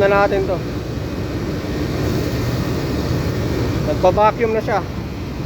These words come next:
Mapa-, kung makikita nyo, no, negative twenty-two na.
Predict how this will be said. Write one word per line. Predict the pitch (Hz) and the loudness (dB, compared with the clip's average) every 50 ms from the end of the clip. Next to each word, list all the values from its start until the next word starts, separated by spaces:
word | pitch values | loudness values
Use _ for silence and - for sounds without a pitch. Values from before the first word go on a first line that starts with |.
| - - - - - | -4 -4 -4 -4 -2
Mapa-, | 165 175 175 - 196 185 | -2 -2 -2 -2 -2 -2
kung | 180 190 202 | 0 0 2
makikita | 202 202 202 202 202 202 214 214 208 202 | 2 2 2 2 2 2 0 0 0 0
nyo, | 208 214 208 | 2 2 2
no, | 190 180 180 | 2 2 2
negative | 175 175 170 175 170 - 185 175 156 - | 0 0 0 0 -2 -2 -2 -2 0 0
twenty-two | 170 165 165 165 - 175 175 170 175 185 170 170 165 | 0 0 0 0 0 0 0 0 0 0 0 0 0
na. | 160 | 0